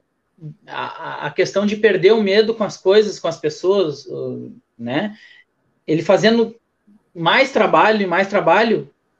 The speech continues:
ele é um aluno que talvez com o passar dos anos ele não, o, o autismo não, não é problema pra ele, né? Não vai ser problema pra ele porque ele já conseguiu trabalhar aquilo ali, o medo, porque eu acho que o,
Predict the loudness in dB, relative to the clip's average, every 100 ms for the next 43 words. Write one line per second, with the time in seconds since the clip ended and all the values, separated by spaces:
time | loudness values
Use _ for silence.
0 | _ 0 2 2 2 0 -4 -6 -6 -6
1 | 0 0 4 4 4 -6 -8 -2 -2 0
2 | -2 -2 0 0 2 2 0 0 -4 -6
3 | -8 -10 -10 _ _ _ -6 -4 -4 -6
4 | -12 -14 -20 -10 2 2 2 0 0 0
5 | -2 -2 -2 -2 2 0 4 2 2 0
6 | 2 4 4 2 -8 _ _ _ _ _
7 | -14 -14 -16 _ _ _ -4 -2 0 -2
8 | 0 0 2 0 2 0 4 2 2 -4
9 | -2 -2 0 2 2 2 -2 0 -2 0
10 | -2 -2 -2 -2 -4 -14 _ -4 0 2
11 | 2 0 -2 -2 -2